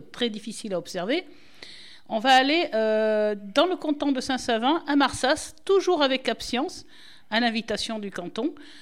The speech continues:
Et donc là, sur le stade municipal, eh ben, là aussi, rendez-vous est donné à vingt heures trente jusqu'à minuit pour, euh, le, pas autant de déploiement qu'à Floirac, mais, euh, quand même avec des ateliers, planétarium,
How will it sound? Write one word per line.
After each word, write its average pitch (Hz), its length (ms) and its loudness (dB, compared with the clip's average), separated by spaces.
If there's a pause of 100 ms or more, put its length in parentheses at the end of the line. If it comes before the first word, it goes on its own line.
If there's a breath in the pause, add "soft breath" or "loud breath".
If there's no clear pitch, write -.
(300 loud breath)
Et 185 580 2
donc 262 280 0
là, 202 360 4
sur 208 220 -6
le 202 100 -2
stade 220 260 -2
municipal, 214 640 -4
eh 233 60 0
ben, 170 320 -4
là 247 180 4
aussi, 226 400 -2
rendez-vous 220 460 -2
est 202 60 0
donné 202 280 -2
à 180 80 2
vingt 285 260 2
heures - 140 0
trente - 360 -8 (100)
jusqu'à 185 340 -6
minuit 185 500 -4 (600 loud breath)
pour, 311 300 4
euh, 214 560 4
le, 233 160 0 (440)
pas 277 260 10
autant 277 320 4
de 247 120 -2
déploiement 247 540 0
qu'à 233 160 0
Floirac, 226 580 4
mais, 262 380 -2
euh, 247 180 2
quand 226 140 2
même 208 240 -2
avec 190 340 -4
des 185 240 -2
ateliers, 202 420 -4
planétarium, 214 960 -2